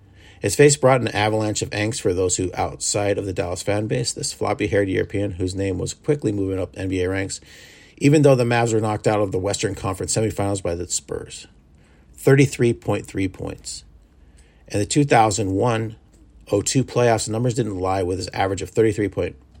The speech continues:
three points. Dirk made his presence known in the first round of the Western Conference, proving to be a pervasive roadblock in the path of Minnesota T-Wolves.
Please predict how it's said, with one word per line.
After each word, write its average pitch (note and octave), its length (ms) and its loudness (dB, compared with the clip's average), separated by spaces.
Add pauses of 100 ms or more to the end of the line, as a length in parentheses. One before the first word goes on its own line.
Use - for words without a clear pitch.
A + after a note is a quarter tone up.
(240)
three C#3+ 320 0
points. G2+ 360 -4
Dirk A2 220 0
made A2+ 120 2
his A2 120 0
presence G#2+ 260 0
known G2+ 160 -4
in F2 40 -8
the E2 60 -8
first C#3 260 -2
round G#2+ 120 0
of F#2+ 100 -4
the F2 40 -2
Western F2 200 -4
Conference, F2 380 -8
proving G#2+ 400 -2 (460)
to G#2 120 -12
be G2+ 180 -2
a F#2 100 0
pervasive F#2 920 -2
roadblock - 560 -4
in E2 60 -10
the - 100 -12
path G2 320 -2
of F2+ 80 -8
Minnesota F2+ 400 -2
T-Wolves. - 640 -12